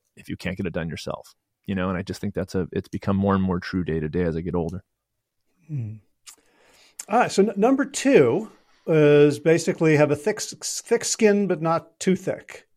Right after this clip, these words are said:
Speaker 2: right? And, and you start off by p-, sort of painting a picture of modern culture,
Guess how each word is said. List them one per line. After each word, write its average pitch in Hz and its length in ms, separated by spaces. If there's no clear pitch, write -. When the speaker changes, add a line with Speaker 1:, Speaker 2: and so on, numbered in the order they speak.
Speaker 2:
right? 143 380
And, 160 640
and 156 160
you 170 80
start 214 440
off 127 420
by 139 680
p-, 175 160
sort 175 200
of 165 100
painting 175 320
a 147 40
picture 156 340
of 143 60
modern 143 340
culture, 147 640